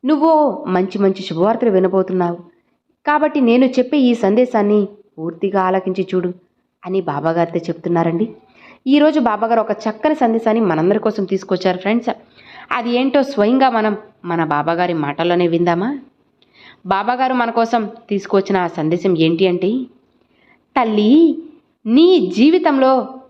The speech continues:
ఒక మంచి శుభవార్త అయితే జరగబోతుందమ్మా.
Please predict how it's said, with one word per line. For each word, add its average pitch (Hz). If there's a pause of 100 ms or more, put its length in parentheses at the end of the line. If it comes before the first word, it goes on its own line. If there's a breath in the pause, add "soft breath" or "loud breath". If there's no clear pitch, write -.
(840)
ఒక 175
మంచి 160
శుభవార్త 202
అయితే 190
జరగబోతుందమ్మా. 175